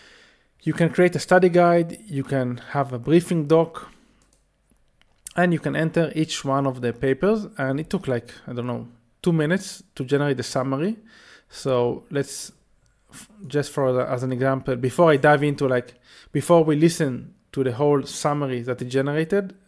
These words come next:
let's see just an example of the summary. So we have the key topics, prompt injection, multi-agent, multi-agent system, L L M safety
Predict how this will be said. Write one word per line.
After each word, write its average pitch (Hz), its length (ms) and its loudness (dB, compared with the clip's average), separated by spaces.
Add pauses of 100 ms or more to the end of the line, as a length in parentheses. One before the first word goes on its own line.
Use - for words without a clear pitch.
(100)
let's 131 160 -6
see 135 200 -4 (200)
just 131 180 -6
an 123 80 -6
example 131 420 -2
of 123 140 -10
the 117 60 -16
summary. 151 480 -4
So 120 320 -4 (680)
we 135 100 -4
have 131 220 -2
the 120 60 -8
key - 180 -6
topics, - 760 -2 (140)
prompt 139 280 -4
injection, 147 760 -2 (220)
multi-agent, 135 880 -2
multi-agent 135 560 -2
system, 165 640 -2
L 135 80 -2
L 135 120 0
M 131 220 -4 (300)
safety 165 680 -2